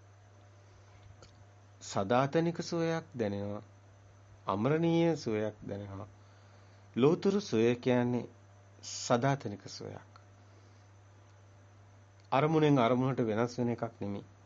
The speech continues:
මොන අරමුණාවත් ලෝතුරු සුවය වෙනස් වෙන්නේ නැහැ. අකම්පිත හදවතක්. අටලෝ දහම කම්පා නොවන සැප, දුක, ලාභ, අලාභ, නින්දා, ප්‍රශංසා, කීර්ති, අපකීර්ති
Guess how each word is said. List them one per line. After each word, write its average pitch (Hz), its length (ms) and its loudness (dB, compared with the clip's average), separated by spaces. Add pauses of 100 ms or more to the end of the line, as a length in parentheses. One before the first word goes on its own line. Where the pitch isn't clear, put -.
(540)
මොන 151 200 2
අරමුණාවත් 127 840 2
ලෝතුරු 117 400 -2
සුවය 113 280 -6
වෙනස් 104 320 -8
වෙන්නේ 101 220 -12
නැහැ. 101 240 -16 (960)
අකම්පිත 127 520 0
හදවතක්. 107 600 -6 (1500)
අටලෝ 147 360 4
දහම 127 320 0
කම්පා 117 520 -2
නොවන 104 320 -4
සැප, - 420 -2
දුක, 107 280 -6
ලාභ, 113 380 0
අලාභ, 113 440 0
නින්දා, 113 380 -2
ප්‍රශංසා, 120 560 -2
කීර්ති, 113 420 -6
අපකීර්ති 131 560 -6